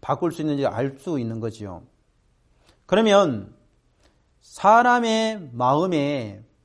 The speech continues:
상처를 받고 병이 나오고 자살하는 이런 부분에 근본적인 원인을 한번 보도록 하겠습니다. 자, 근본적인 원인 도대체 뭔지 한번 볼까요? 예,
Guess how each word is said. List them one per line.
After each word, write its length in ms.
상처를 520
받고 580
병이 320
나오고 320
자살하는 460
이런 180
부분에 600
근본적인 840
원인을 360
한번 200
보도록 240
하겠습니다. 580
자, 180
근본적인 560
원인 480
도대체 680
뭔지 320
한번 280
볼까요? 580
예, 240